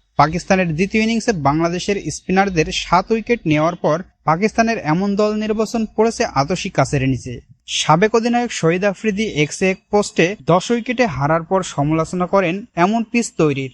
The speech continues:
চারজন ফাস্ট বোলার খেলানো এবং বিশেষজ্ঞ স্পিনারকে বাইরে রাখার সিদ্ধান্তের। আফ্রিদির কাছে মনে হয়েছে নির্বাচকদের দেশের মাটির কন্ডিশন সম্পর্কে সচেতনতার অভাব রয়েছে।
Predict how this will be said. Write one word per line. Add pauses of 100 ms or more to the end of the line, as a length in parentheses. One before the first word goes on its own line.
চারজন
ফাস্ট
বোলার
খেলানো
এবং
বিশেষজ্ঞ
স্পিনারকে
বাইরে
রাখার
সিদ্ধান্তের। (200)
আফ্রিদির
কাছে
মনে
হয়েছে
নির্বাচকদের
দেশের
মাটির
কন্ডিশন
সম্পর্কে
সচেতনতার
অভাব
রয়েছে।